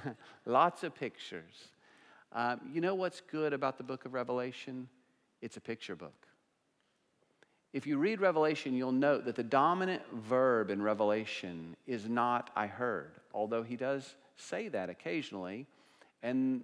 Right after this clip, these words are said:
and, and there are portions where God dictates to John what to say. We see that in the seven letters to the seven churches.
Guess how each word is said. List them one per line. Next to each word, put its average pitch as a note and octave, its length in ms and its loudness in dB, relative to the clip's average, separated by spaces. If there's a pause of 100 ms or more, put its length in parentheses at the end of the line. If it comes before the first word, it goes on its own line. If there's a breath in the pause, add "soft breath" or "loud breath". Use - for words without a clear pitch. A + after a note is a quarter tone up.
and, D3+ 260 -2
and E3 160 -2
there E3 140 2
are E3 180 8
portions D#3+ 560 0
where C3+ 160 2
God C3 400 4
dictates C#3 680 -4
to D3 100 -6
John B2 420 0
what B2 240 2
to C3+ 80 -8
say. A#2 460 -2
We A#2 120 -4
see C3+ 220 -6
that A#2 160 2
in A2 60 -6
the A2+ 60 -6
seven A#2 300 0
letters A2 300 0
to - 80 -12
the A2 100 -4
seven G#2+ 280 -4
churches. D3 500 -8